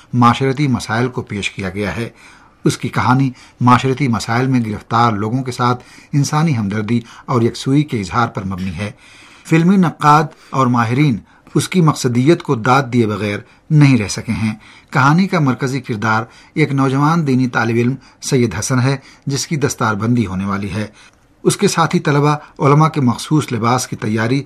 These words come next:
اور دستار بندی کی تقریب میں شرکت کے لیے ضروری امور کی انجام دہی میں مصروف ہیں،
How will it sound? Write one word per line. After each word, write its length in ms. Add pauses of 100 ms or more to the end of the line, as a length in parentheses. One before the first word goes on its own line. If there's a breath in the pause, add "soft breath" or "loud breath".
(220 loud breath)
اور 160
دستار 380
بندی 320
کی 120
تقریب 360
میں 100
شرکت 420
کے 80
لیے 200 (320 loud breath)
ضروری 360
امور 360
کی 140
انجام 320
دہی 160
میں 120
مصروف 440
ہیں، 120